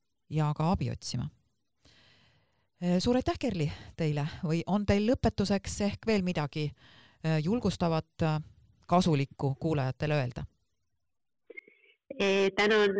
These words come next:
Speaker 2: tänan kutsumast ja, ja ü-, ühinen teie poolt, äh, väelduga, et, äh, äh, püi-, mur-, murrame ühis-, üheskoos, äh, tabu ja otsige abi.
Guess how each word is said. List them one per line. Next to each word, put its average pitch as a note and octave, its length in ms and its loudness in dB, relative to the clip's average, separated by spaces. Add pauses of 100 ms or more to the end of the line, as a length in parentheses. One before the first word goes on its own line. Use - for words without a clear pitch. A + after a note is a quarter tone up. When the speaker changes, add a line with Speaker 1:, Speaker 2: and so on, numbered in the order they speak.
Speaker 2:
tänan A3 300 4
kutsumast F#3+ 680 -2
ja, F3 200 2 (220)
ja F3+ 220 0
ü-, G#3 180 0
ühinen F#3 560 2
teie G3+ 220 2
poolt, F3 280 -2 (100)
äh, F3 200 2
väelduga, E3+ 500 0 (200)
et, F3 180 -10 (180)
äh, E3+ 380 -4 (920)
äh, E3 640 0 (140)
püi-, A3+ 380 0
mur-, B3 320 0
murrame A3+ 440 2
ühis-, A3+ 380 -2
üheskoos, G3 840 0
äh, F3 280 0
tabu G3 360 -2 (120)
ja E3+ 220 -2
otsige F3 360 -2
abi. E3+ 240 -4